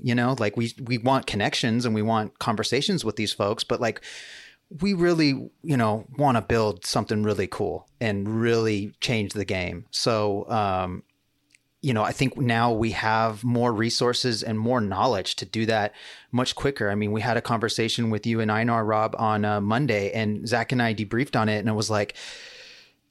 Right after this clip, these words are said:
you know, okay, that changes the game, it ch-, changes plans a little bit for us, but, like, how much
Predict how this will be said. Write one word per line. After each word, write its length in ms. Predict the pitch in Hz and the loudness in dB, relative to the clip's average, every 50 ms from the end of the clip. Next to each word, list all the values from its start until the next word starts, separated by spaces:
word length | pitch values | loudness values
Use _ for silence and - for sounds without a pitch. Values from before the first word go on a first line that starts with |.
| _ _ _ _ | _ _ _ _
you 60 | 170 | 2
know, 140 | 180 170 156 | 4 6 6
okay, 200 | 185 185 185 170 | 6 6 4 4
that 140 | 165 170 156 | 4 4 4
changes 340 | - 180 170 170 156 160 143 | 4 2 4 2 2 2 0
the 80 | - | 0
game, 300 | 156 147 160 156 170 175 | 2 2 2 2 2 2
it 180 | 131 175 151 - | 0 -2 -2 -4
ch-, 260 | - - 143 180 - - | -4 -2 -2 -2 0 0
changes 280 | - 170 160 151 143 | 0 2 2 2 0
plans 320 | - - 160 143 156 160 170 | 0 0 2 2 2 2 2
a 60 | 165 | 2
little 200 | 170 175 185 185 | 4 4 2 2
bit 220 | 156 185 185 - | 4 2 2 2
for 160 | - - 185 | 2 2 2
us, 220 | 190 196 208 202 - | 4 4 2 0 -2
but, 280 | - - 165 151 - | 0 0 0 2 4
like, 240 | 151 147 139 127 - | 4 4 4 4 2
how 320 | - - - 160 165 170 190 | 0 0 2 4 4 4 4
much 540 | 190 185 185 175 151 - - - - - | 4 4 2 2 2 0 0 -2 -2 -4